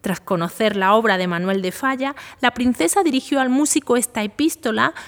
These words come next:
fechada el veinticinco de octubre de mil novecientos dieciocho. En ella se recogen,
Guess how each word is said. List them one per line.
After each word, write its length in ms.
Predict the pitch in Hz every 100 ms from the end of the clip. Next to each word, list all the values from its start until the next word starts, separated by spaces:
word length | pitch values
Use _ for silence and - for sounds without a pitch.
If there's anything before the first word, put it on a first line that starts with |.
| -
fechada 440 | - 247 - 302
el 80 | 320
veinticinco 680 | 302 269 240 - 269 262 247
de 80 | 214
octubre 480 | - - 247 247
de 80 | 226
mil 180 | 214 220
novecientos 640 | 214 196 - 208 196 180
dieciocho. 800 | - 165 - 160 143 - - 156 170 _ _ _ _ _ -
En 160 | 226
ella 180 | 262 302
se 160 | 285 247
recogen, 720 | 202 - 160 - 160 156